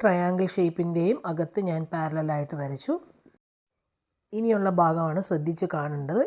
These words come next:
ഇത് കറക്റ്റായിട്ട് വരച്ചാലേ ചക്രം നമുക്ക് കറക്റ്റായിട്ട് കിട്ടുള്ളൂ. അപ്പോൾ ടോപ്പിലെ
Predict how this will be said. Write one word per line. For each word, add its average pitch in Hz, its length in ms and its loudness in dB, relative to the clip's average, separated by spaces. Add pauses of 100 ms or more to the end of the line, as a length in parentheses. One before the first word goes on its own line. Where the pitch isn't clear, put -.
(140)
ഇത് 220 80 0 (100)
കറക്റ്റായിട്ട് 190 640 2
വരച്ചാലേ 151 540 -2 (220)
ചക്രം 175 400 -4
നമുക്ക് 151 300 -6
കറക്റ്റായിട്ട് 147 580 -4 (180)
കിട്ടുള്ളൂ. 127 400 -4 (420)
അപ്പോൾ 262 140 -2 (140)
ടോപ്പിലെ 240 540 8